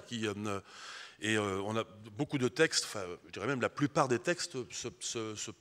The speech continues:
se posent la question de la faisabilité, de la logistique, et cetera. Voilà, on a des routes, euh,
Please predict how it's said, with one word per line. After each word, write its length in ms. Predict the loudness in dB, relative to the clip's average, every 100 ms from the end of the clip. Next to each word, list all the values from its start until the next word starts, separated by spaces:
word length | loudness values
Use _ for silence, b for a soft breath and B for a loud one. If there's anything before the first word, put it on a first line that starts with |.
| -20 b b
se 140 | -2
posent 320 | 2 4 6 4
la 80 |
question 420 | 0 -2 0 0 2
de 100 | 2
la 160 | 0
faisabilité, 680 | -2 -4 -4 -4 -10 -2 2
de 80 | 2
la 100 | 2
logistique, 580 | 0 0 -2 -2 -4 -4
et 40 |
cetera. 320 | -4 -4 -4 -6 B B B
Voilà, 180 | -2 0
on 120 | 4 4
a 80 |
des 160 | 6 4
routes, 460 | 4 4 4 4 -2
euh, 360 | 0 0 -2